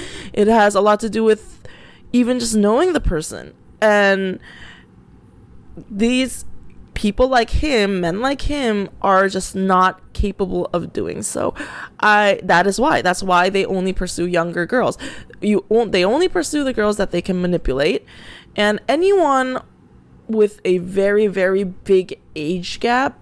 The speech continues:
that's dating, it doesn't matter if the woman is older or the man is older. It's in, it's manipulative. Manipulative. It is. Because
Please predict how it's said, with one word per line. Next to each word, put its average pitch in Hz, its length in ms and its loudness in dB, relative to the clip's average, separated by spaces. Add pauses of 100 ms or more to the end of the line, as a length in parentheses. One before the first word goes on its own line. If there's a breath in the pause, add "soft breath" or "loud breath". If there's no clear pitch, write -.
(380)
that's - 260 -6
dating, 160 480 -2
it - 180 -4
doesn't 180 260 0
matter 165 260 2
if - 160 -6
the 113 100 -2
woman 196 380 0
is 208 100 -2
older 202 540 2
or 156 140 0
the 107 80 -6
man 110 260 -2
is 214 140 -2
older. 254 400 0 (920 loud breath)
It's - 460 -2
in, 214 320 -2 (480)
it's - 320 -2 (880)
manipulative. 185 880 2 (880)
Manipulative. 160 640 -4 (120)
It 160 100 -2
is. - 300 -4 (100)
Because 196 720 0